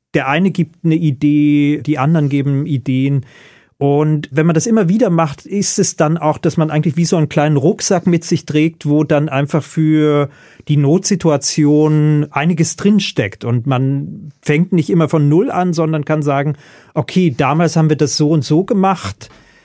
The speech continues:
Das hat die und die Vorteile gehabt und die und die Sachen waren eher heikel. Lass es uns diesmal noch ein bisschen anders machen, aber man hat eben diesen Weg, auf den man zurückgreifen kann.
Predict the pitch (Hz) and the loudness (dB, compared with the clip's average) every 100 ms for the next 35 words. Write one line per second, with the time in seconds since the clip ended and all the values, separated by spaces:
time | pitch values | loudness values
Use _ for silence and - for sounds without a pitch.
0 | _ _ 151 175 160 165 190 202 180 165 | _ _ 0 0 0 2 4 4 2 2
1 | 170 170 165 - 196 214 196 175 160 170 | 2 2 2 2 0 2 2 2 2 0
2 | 165 175 - 180 180 170 170 165 156 147 | 0 0 0 2 2 2 0 0 0 0
3 | 165 165 160 160 156 165 147 135 139 160 | 0 0 2 0 -4 -8 -8 -2 -2 0
4 | 165 151 113 131 202 214 190 185 165 156 | 0 0 0 -2 -2 0 2 2 0 -2
5 | 170 175 190 160 - 175 196 185 160 156 | -2 -2 0 -2 0 0 0 0 2 2
6 | 160 156 - - _ _ _ _ - 160 | 2 0 -4 -18 _ _ _ _ -2 0
7 | 160 180 139 226 214 254 190 202 185 190 | 2 2 2 0 0 0 0 0 0 0
8 | 175 185 175 156 156 156 147 180 - 180 | 0 0 0 0 0 2 2 0 0 0
9 | 170 160 165 135 156 131 156 202 - 135 | 2 2 2 2 2 2 2 0 -4 0
10 | 165 156 165 185 202 - 107 - 123 120 | 2 2 2 0 -2 -4 -4 -4 -8 -6
11 | 113 135 214 170 | -6 -8 -10 -14